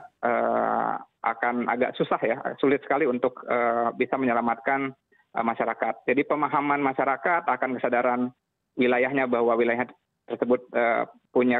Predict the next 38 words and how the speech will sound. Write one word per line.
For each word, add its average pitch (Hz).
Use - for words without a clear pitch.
kerawanan 120
tinggi 170
terhadap, 120
eh, 117
gempa 120
maupun 117
tsunami, 143
kemudian 120
mereka 123
tahu 127
cara 123
untuk 123
memitigasinya, 120
misalnya, 135
eh, 117
mereka 120
bisa 143
latihan 143
nih, 120
bisa 120
tahu 131
setelah 127
tahu 123
sumbernya 123
di 120
mana, 147
kemudian 120
ke-, -
kemana 131
mereka 131
harus 131
lari, 147
tempat 131
evakuasinya 135
ada 123
di 123
mana, 139
rutenya 131